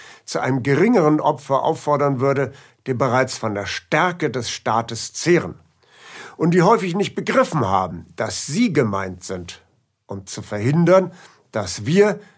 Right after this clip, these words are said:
mit Unfähigkeit überschwemmt werden. Es ist besser für die ganze Welt, wenn die Gesellschaft, anstatt darauf zu warten, dass man den entarteten Nachwuchs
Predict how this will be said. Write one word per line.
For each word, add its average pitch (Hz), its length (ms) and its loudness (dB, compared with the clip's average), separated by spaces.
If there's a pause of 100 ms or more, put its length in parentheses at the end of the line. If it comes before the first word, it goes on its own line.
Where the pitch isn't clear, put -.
(140)
mit 117 240 -6
Unfähigkeit 143 960 0
überschwemmt 135 720 -2
werden. - 300 -8 (1200)
Es 120 160 -2
ist 147 180 -2
besser 226 360 4
für 196 120 4
die 170 120 2
ganze 170 420 2
Welt, 214 460 2 (920)
wenn 113 180 -4
die 104 100 -8
Gesellschaft, 143 760 0 (400)
anstatt 101 440 -8
darauf 90 260 -12
zu 95 200 -8
warten, 127 380 0
dass 113 220 -6
man 98 120 -6
den 104 140 -8
entarteten 131 760 -2
Nachwuchs 113 580 -6